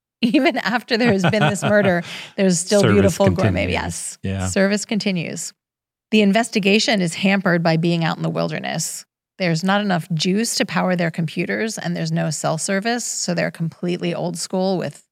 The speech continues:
Speaker 1: paper, pens, and driving back and forth to convey information.
Speaker 2: What?
Speaker 1: Which really ratchets up the tension. Meanwhile, the family members are all on their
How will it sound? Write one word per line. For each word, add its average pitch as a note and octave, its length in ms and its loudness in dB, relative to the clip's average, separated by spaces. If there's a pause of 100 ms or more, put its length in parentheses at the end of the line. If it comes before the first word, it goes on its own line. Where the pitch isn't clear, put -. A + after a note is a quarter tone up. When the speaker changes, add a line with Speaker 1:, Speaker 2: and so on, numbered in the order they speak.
(420)
Speaker 1:
paper, F3+ 560 0 (260)
pens, F3+ 640 -2 (300)
and F3+ 380 -8
driving G3 600 2
back E3 260 2
and E3 140 -2
forth E3+ 480 -2 (600)
to D#3+ 80 -2
convey D#3+ 340 0
information. F#3+ 800 -4
Speaker 2:
What? A3+ 500 -4 (100)
Speaker 1:
Which G3+ 240 0
really G3+ 280 0
ratchets F#3+ 380 0
up F#3 140 0
the G3 80 -4
tension. G#3+ 520 -2 (640)
Meanwhile, F#3 640 4
the F3+ 140 0
family G#3+ 400 0
members F3+ 440 2
are E3+ 200 2
all F3+ 300 2
on E3+ 240 0
their F3+ 360 -4